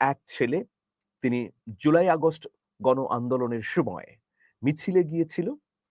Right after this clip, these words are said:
সেই ছেলেকে পরে পুলিশ গ্রেফতার করে। সেই সতেরো বছরের শিশু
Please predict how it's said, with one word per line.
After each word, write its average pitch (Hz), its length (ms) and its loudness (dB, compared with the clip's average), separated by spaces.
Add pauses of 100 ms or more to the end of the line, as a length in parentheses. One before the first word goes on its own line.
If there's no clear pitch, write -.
(180)
সেই 139 260 2
ছেলেকে 123 420 -2
পরে 107 360 0 (280)
পুলিশ 120 360 -4
গ্রেফতার 120 420 0
করে। 127 300 -2 (840)
সেই 208 360 2
সতেরো 180 440 4
বছরের 175 420 2
শিশু 160 380 -2